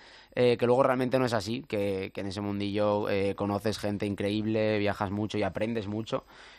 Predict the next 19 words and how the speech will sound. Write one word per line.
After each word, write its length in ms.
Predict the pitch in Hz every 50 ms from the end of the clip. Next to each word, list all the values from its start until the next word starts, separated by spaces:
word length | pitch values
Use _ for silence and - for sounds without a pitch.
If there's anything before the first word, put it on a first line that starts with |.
| - _ -
que, 460 | 123 120 120 117 113 113 107 107 98
que 60 | 117
a 40 | 110
nivel 340 | 104 107 101 107 107 113 117
de, 380 | 117 117 117 113 107 104 98 -
de 180 | - 101 104 98
hobby 380 | - - 113 117 117 131 127 117
para, 480 | - 117 113 113 110 107 104 104 107 107
para 140 | 104 104
una 140 | 107 110 110
etapa 260 | 107 107 107 98 113
como 180 | 101 104 107 107
la 100 | 104 101
que 100 | 95 98
dices, 360 | 101 113 107 - 104 95 85 80
de 340 | 92 98 98 98 95 95 95 - -
quince, 320 | - 113 113 104 98 107
dieciséis 460 | 107 104 95 101 92 101 104 95 -
años, 340 | 104 104 107 113 120 127 -